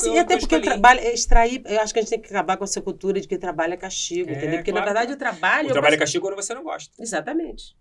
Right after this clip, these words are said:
Speaker 1: Você
Speaker 2: Quando
Speaker 1: passa
Speaker 2: você não
Speaker 1: mais tempo
Speaker 2: gosta.
Speaker 1: trabalhando do que na praia,
Speaker 2: E as
Speaker 1: comendo
Speaker 2: pessoas da sua
Speaker 1: peixe
Speaker 2: família
Speaker 1: frito.
Speaker 2: viram até as pessoas do trabalho.
Speaker 1: É, exatamente.
Speaker 2: Você
Speaker 1: Uhum.
Speaker 2: tem um casamento de quantos anos com o Paulo?
Speaker 1: Oito.
Speaker 2: Oito anos. O Paulo virou um grande parceiro na sua vida em vários níveis.
Speaker 1: Sim.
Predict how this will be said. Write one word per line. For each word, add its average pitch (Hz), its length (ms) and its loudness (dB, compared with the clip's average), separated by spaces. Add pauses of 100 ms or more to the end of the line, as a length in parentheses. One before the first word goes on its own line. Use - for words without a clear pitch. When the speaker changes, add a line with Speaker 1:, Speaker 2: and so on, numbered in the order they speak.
(160)
Speaker 1:
Você - 180 -20
Speaker 2:
Quando - 60 -6
Speaker 1:
passa 285 140 0
Speaker 2:
você 240 40 -2
não 233 40 -2
Speaker 1:
mais 269 120 0
tempo - 160 -2
Speaker 2:
gosta. - 60 -12
Speaker 1:
trabalhando 240 580 4
do 277 100 -8
que 294 120 -4
na 320 100 -4
praia, 311 300 0
Speaker 2:
E 180 40 0
as - 60 -6
Speaker 1:
comendo 175 220 -2
Speaker 2:
pessoas 151 180 -2
da 147 80 -2
sua 143 80 -4
Speaker 1:
peixe 151 120 -2
Speaker 2:
família 165 200 -2 (140)
Speaker 1:
frito. - 20 -4
Speaker 2:
viram 185 280 -4
até 214 260 -8
as - 60 -20
pessoas - 260 -14
do - 20 -16
trabalho. 123 420 -10
Speaker 1:
É, - 320 -14
exatamente. - 640 -18 (140)
Speaker 2:
Você 180 600 -2
Speaker 1:
Uhum. 135 180 -6 (140)
Speaker 2:
tem 170 160 -4
um 180 140 -12
casamento 151 720 -8
de 139 140 -20
quantos 156 280 -14
anos 151 160 -10
com - 100 -18
o 139 40 -18
Paulo? 180 360 -4
Speaker 1:
Oito. 151 540 -6
Speaker 2:
Oito 135 260 -10
anos. - 340 -16 (160)
O 156 100 -8
Paulo 180 480 0
virou 143 300 -8
um - 40 -16
grande 147 220 -8
parceiro - 380 -12
na 135 80 -16
sua 131 160 -14
vida 131 200 -16
em 135 60 -16
vários 127 340 -10
níveis. 120 420 -14
Speaker 1:
Sim. 139 220 -10